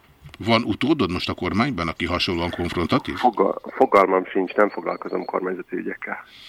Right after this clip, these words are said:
Speaker 1: Messze van Hódmezővásárhely. Mit
Speaker 2: Igen,
Speaker 1: kell elmon-,
Speaker 2: kétszáz kilométer.
Speaker 1: mit kell elmondani erről
Speaker 2: Igen.
Speaker 1: a miniszteri biztosságodról? Ugye
Speaker 2: Az, hogy ebből
Speaker 1: kétezer-húszra
Speaker 2: végül,
Speaker 1: lenne kész ez a
Speaker 2: végül,
Speaker 1: projekt, ha minden igaz?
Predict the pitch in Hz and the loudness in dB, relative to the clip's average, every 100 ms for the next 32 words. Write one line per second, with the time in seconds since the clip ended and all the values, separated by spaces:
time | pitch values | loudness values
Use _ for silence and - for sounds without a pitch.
0 | - - - - 87 - 92 90 82 85 | -18 -16 -14 -4 -2 -2 -4 -6 -6 -4
1 | 87 85 92 90 87 - 90 80 95 92 | -2 0 0 2 2 2 0 2 2 0
2 | - - - 151 95 98 135 120 127 95 | -6 -4 2 6 6 6 8 6 4 0
3 | 110 95 95 92 98 92 - 175 - 147 | -2 0 0 -2 -6 -10 -2 -2 0 2
4 | 101 101 101 95 95 92 95 - 110 98 | 4 4 2 -2 0 0 0 0 2 2
5 | 82 87 82 80 85 101 92 104 87 85 | 0 -4 -4 -4 -4 0 0 2 2 0
6 | 92 85 - - 95 92 82 85 78 80 | 0 0 -2 -2 -2 0 0 0 0 -2
7 | - 82 76 - 73 71 76 76 73 78 | -2 0 2 2 0 -8 -12 -12 -12 -12
8 | - - - - - - - - 120 113 | -14 -16 -18 -20 -20 -20 -6 2 2 2
9 | 160 170 175 - 156 156 151 143 165 - | 2 4 4 8 8 10 10 10 8 6
10 | 101 - - - 180 151 151 165 143 131 | 4 2 4 6 6 6 6 6 6 4
11 | 98 92 85 82 78 - | 2 -2 -2 -2 -4 -8